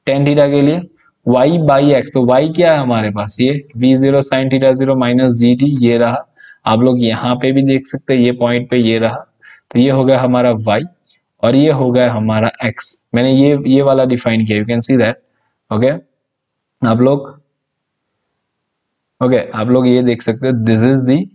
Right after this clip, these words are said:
ये, ये resultant define किया, ये वाला वीटी, ये वीटी जो define किया उसकी बात कर रहा हूँ। तो वहां पे y, ये हो गया हमारा y, वी वाई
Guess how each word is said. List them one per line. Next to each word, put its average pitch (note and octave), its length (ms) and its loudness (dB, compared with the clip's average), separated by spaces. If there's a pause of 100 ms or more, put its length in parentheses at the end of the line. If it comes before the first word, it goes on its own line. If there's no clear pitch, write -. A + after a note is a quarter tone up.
(220)
ये, A2+ 140 2 (300)
ये A#2+ 100 2
resultant A#2+ 500 2
define A2 380 0
किया, A2 140 0
ये G#2+ 180 0
वाला G2 260 -4 (180)
वीटी, A2 640 0 (500)
ये G#2+ 160 -2
वीटी G#2+ 300 0
जो A2 140 0
define G#2+ 420 -2
किया G#2 160 -4
उसकी G#2 260 -4
बात G3 200 -2
कर - 220 -16
रहा - 80 -6
हूँ। C#3+ 80 -12 (340)
तो A2+ 80 -2
वहां A2+ 220 2
पे A#2+ 220 0
y, G#2+ 260 0 (640)
ये A2+ 140 2
हो A2+ 180 0
गया A2 200 2
हमारा G#2 320 -2 (220)
y, G#2+ 240 0 (400)
वी G#2+ 320 0
वाई A2 300 0